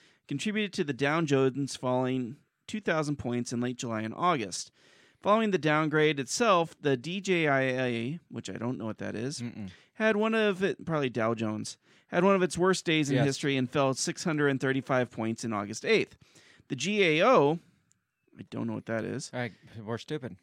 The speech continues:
Speaker 1: uh, estimated that the delay in raising the debt ceiling raised borrowing costs for the government by one point three billion in two thousand eleven.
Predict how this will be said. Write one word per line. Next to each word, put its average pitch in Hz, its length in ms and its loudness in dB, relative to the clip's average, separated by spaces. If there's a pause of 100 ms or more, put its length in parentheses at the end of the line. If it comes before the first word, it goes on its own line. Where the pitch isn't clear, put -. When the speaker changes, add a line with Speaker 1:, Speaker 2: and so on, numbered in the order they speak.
(260)
Speaker 1:
uh, 139 420 2
estimated 196 520 2
that 165 180 0
the 165 60 0
delay 180 340 2
in 180 160 0
raising 160 360 2
the 135 100 0
debt 151 220 0
ceiling 139 400 -2 (260)
raised 151 360 -2
borrowing 165 380 2
costs 143 380 0
for 135 100 -6
the 120 100 -4
government 135 420 0 (260)
by 120 140 -2
one 139 260 -2
point 135 240 -4
three 143 180 -6
billion 120 480 0
in 110 120 -4
two 131 140 -10
thousand 113 320 -4
eleven. 131 460 0